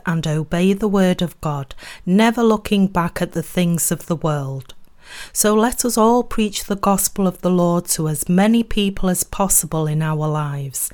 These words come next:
And when the Lord returns, let us all set ourselves free from this present world of insecurity and pain to enter the new heavens and the new earth that God has created for us.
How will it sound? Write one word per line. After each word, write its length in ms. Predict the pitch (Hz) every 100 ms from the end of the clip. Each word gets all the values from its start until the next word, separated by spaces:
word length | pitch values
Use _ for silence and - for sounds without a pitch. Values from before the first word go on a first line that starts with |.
| - - -
And 160 | 165 147
when 200 | 165 156
the 80 |
Lord 400 | 160 165 208 226
returns, 680 | 247 233 - 190 156 143 - - - -
let 240 | 170 -
us 100 | -
all 240 | 190 233 247
set 380 | - 214 202 196
ourselves 640 | 185 185 - 185 180 -
free 420 | - - 220 220
from 280 | 208 - 151
this 240 | 147 151
present 560 | - - 156 165 156 -
world 280 | 160 151 147
of 120 | 143
insecurity 1040 | 160 151 - - - 175 175 175 - 175
and 200 | 170 170
pain 440 | - 175 170 170 - - - -
to 160 | - 185
enter 300 | 180 180 175
the 140 | 175
new 340 | 180 180 233 240
heavens 600 | - 156 147 143 139 - - -
and 220 | 175 180
the 80 | 170
new 420 | 170 170 220 202
earth 360 | 160 151 - -
that 260 | 165 -
God 280 | - 208 220
has 220 | - 160
created 720 | - - 175 180 175 - 170 -
for 440 | - 156 151 143
us. 360 | 139 139 -